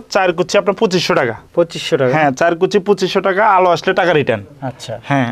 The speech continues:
Speaker 1: আলো আসলে টাকা, একটু
Speaker 2: অনেক
Speaker 1: সামনে
Speaker 2: ভারী
Speaker 1: থেকে
Speaker 2: হবে,
Speaker 1: দেখেন।
Speaker 2: হ্যাঁ?
Speaker 1: অনেক ভারী, অনেক ভারী।
Speaker 2: কয় কেজি হবে একটা?
Speaker 1: হ্যাঁ, একটা তো প্রায় সাড়ে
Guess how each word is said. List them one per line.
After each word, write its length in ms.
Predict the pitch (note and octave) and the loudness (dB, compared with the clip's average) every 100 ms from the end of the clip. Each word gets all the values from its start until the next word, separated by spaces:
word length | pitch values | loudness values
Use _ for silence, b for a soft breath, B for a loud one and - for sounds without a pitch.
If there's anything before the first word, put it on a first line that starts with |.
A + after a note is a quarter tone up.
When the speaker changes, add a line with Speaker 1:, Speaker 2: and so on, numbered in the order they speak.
| - - | -8 -6
Speaker 1:
আলো 100 | D3 C#3+ | -2 -2
আসলে 140 | D#3 D#3 | -2 -2
টাকা, 100 | D3+ D#3 | 0 0
একটু 120 | E3+ | 0
Speaker 2:
অনেক 60 | F3 | 0
Speaker 1:
সামনে 300 | D#3+ D#3 F3+ | 2 2 2
Speaker 2:
ভারী 120 | G#3 | 4
Speaker 1:
থেকে 120 | F#3+ | 2
Speaker 2:
হবে, 80 | D3 | 2
Speaker 1:
দেখেন। 120 | C#3+ | 2
Speaker 2:
হ্যাঁ? 80 | G3 | 2
Speaker 1:
অনেক 120 | A3 F3 | 2 2
ভারী, 140 | E3 C#3+ C3+ | 4 4 4
অনেক 120 | C3+ A#2+ | 2 0
ভারী। 120 | A2 | 2
Speaker 2:
কয় 100 | G#3 A#3+ | 2 2
কেজি 160 | A3+ B3 | 4 4
হবে 120 | A#3+ A#3+ | 4 2
একটা? 140 | C4+ - | 0 -4
Speaker 1:
হ্যাঁ, 340 | A#1+ - F3 | -6 -2 -2
একটা 240 | E3+ - F#3+ | -2 -2 -2
তো 40 | G3 F#3 | -2 0
প্রায় 200 | F#3 F#3 F3+ | 2 2 2
সাড়ে 180 | E3 | 0